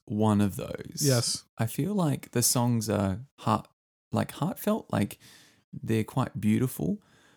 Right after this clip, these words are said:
Speaker 1: but I feel like it could have been a little bit more diverse overall.
Speaker 2: Yeah.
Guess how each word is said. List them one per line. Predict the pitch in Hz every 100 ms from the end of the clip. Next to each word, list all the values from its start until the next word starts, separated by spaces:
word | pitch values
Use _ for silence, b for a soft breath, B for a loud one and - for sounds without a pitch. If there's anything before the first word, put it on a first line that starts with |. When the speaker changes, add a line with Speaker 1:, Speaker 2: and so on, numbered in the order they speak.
| b -
Speaker 1:
but | 127 147 135 _
I | 131
feel | - - 160 185 190 180 -
like | 113 110 107
it | -
could | - 143
have | 160 151
been | 131 113
a | 104
little | 98 104 127
bit | 123 -
more | 107 101
diverse | 92 104 87 98 95 101 - - - -
overall. | 98 101 65 69 60 - -
Speaker 2:
Yeah. | 139